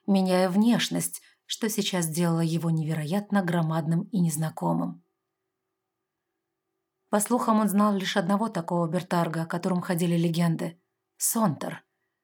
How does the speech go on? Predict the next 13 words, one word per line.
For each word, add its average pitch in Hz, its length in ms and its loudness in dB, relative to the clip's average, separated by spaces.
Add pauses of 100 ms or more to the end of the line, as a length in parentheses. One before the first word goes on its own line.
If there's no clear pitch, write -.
(160)
Гертрон 175 720 0
вооруженных 170 640 0
сил 165 240 -2
Берхарты. 160 760 -4 (580)
Безжалостный 170 760 0
и - 20 4
несгибаемый 165 640 0
хищник, 170 560 -4 (340)
славящийся 175 760 -2
суровостью, 175 840 -2
ловкостью 170 600 -2
и 165 40 -2
смелостью. 170 680 -4